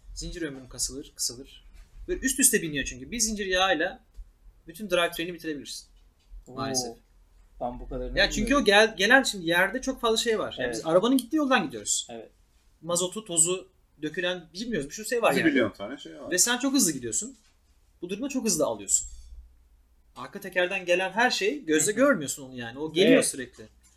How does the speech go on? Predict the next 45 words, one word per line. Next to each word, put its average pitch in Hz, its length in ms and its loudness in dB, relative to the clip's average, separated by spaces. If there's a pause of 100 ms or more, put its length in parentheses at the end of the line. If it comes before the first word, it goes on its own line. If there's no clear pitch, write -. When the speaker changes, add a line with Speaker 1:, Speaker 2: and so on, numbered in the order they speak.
(180)
Speaker 2:
Kararmaya 180 320 10
Speaker 1:
O 202 40 6
geldikçe 208 160 6
Speaker 2:
başlaması 190 460 6
demek 208 240 -2
aslında 220 260 0 (320)
Speaker 1:
Evet, 139 180 0
her 165 40 -2
Speaker 2:
yer-, 190 160 10
Speaker 1:
şeyi 196 220 8
aldın 170 200 4
Speaker 2:
yerden 190 320 8
Speaker 1:
demek. 185 140 -4
Speaker 2:
gelen 175 260 -2
Speaker 3:
Evet. 110 280 -14
Speaker 2:
tozun. 196 440 -6 (400)
Speaker 3:
Aslında 247 600 2
o 156 120 4
yüzden 208 380 4 (320)
bir, 113 300 -10 (180)
bir 170 280 -8 (160)
mantıkla 143 520 -2
düşününce 196 380 -2
şu 160 160 -4
da 175 60 6
güzel. 104 300 0
Mesela 104 360 -2 (240)
Mako 156 240 4
falan 160 320 0
kararmıyor 156 520 4
ya. 98 260 -2 (220)
Speaker 2:
Hı 180 100 -8
hı. 165 260 -8
Speaker 3:
Ne 127 60 -6
olursa 107 340 -6
olsun. 104 160 -10
Aslında 147 260 0
kararan 175 540 6
zincir 170 360 2
ya 226 180 2
şey 202 180 4
açısından 185 400 2
bana 202 140 2
mantıklı 165 480 0
geliyor. 107 320 0